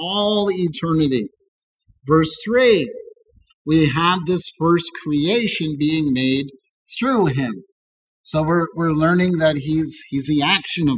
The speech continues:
God. Uh, when the Father speaks, there's a commands that go forth. I-, it's Christ who, who's the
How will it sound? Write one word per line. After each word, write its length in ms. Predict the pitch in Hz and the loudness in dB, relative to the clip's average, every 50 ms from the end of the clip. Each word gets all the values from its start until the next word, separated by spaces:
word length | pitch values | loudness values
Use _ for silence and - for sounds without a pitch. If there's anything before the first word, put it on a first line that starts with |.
| 110 117 | -4 -4
God. 320 | 127 127 123 120 110 101 92 - _ _ _ _ _ _ _ _ _ _ _ | -2 -2 0 0 -2 -4 -8 -16 _ _ _ _ _ _ _ _ _ _ _
Uh, 260 | - 127 123 127 131 | -2 -2 0 0 0
when 180 | 127 143 156 160 | 0 0 0 0
the 80 | 156 | 0
Father 480 | 139 - - 165 175 175 170 170 165 156 | -2 -4 -2 0 2 2 2 2 -2 -2
speaks, 720 | 147 - - - - _ - 185 202 214 233 208 - - - - - - - _ _ _ _ _ _ | -2 -2 -4 -4 -4 _ 2 4 4 4 2 0 -4 -4 -4 -4 -4 -6 -10 _ _ _ _ _ _
there's 240 | 147 156 160 135 156 | 0 0 2 2 0
a 60 | 160 | -4
commands 720 | - - - 143 139 139 156 175 196 202 208 208 196 165 | -4 -4 -4 -2 0 2 2 2 2 2 2 2 2 2
that 180 | 190 190 180 165 | 0 0 -2 0
go 200 | 185 196 196 185 | 2 2 2 2
forth. 420 | 190 - 185 185 190 196 190 190 190 - - _ _ _ _ _ _ _ _ | 0 -2 -2 0 2 2 0 0 -4 -10 -18 _ _ _ _ _ _ _ _
I-, 140 | 165 160 156 | -4 -4 -2
it's 260 | 156 170 170 - - - - - - | -2 -4 -2 -2 -4 -6 -6 -12 -8
Christ 440 | - 165 170 185 190 190 190 170 - - | -4 -2 0 0 2 2 0 0 -2 -2
who, 100 | - 160 147 | -4 -4 -2
who's 180 | 151 170 170 143 | -2 0 0 2
the 180 | 165 160 165 | 2 2 0